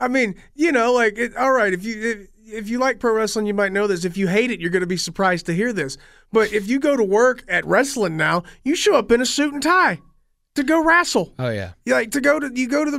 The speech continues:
Speaker 1: the building to wrestle, and you're wearing a, a, a nice suit and tie,
Speaker 2: Mm-hmm.
Speaker 1: like, custom tailored, expensive suit and tie.
Speaker 2: Yeah.
Speaker 1: It's not just some dude in an ill-fitting suit he picked up at the warehouse.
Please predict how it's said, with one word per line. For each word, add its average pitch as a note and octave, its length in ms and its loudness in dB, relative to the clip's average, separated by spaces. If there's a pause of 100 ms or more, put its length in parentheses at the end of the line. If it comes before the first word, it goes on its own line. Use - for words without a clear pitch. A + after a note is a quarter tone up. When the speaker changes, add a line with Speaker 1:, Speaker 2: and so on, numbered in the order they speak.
(160)
Speaker 1:
the B3 140 -2
building C#4 340 0
to B3 80 -6
wrestle, B3+ 340 0
and A3+ 80 -2
you're C#4 120 0
wearing C4 280 2
a, F3 40 -4
a, F#3 320 -4
a - 20 0
nice G3 440 0
suit B3+ 380 -2
and G3+ 160 -2
tie, G3+ 420 0
Speaker 2:
Mm-hmm. D#3+ 300 -2
Speaker 1:
like, G#3+ 200 0
custom B3+ 400 -2
tailored, A#3 360 0
expensive A3 600 -2
suit A3 200 -2
and F#3+ 100 -6
tie. G3 280 0 (260)
Speaker 2:
Yeah. A#2+ 160 -6
Speaker 1:
It's G#3+ 160 0
not A#3+ 180 2
just A3 200 -4
some G#3+ 220 0
dude G#3+ 260 0
in G3 100 0
an F#3 140 -4
ill-fitting G#3+ 540 0
suit G3 320 -4
he F#3+ 100 -2
picked G3 300 -2
up G#3 200 -4
at E3 160 -4
the E3 60 -8
warehouse. F#3+ 500 0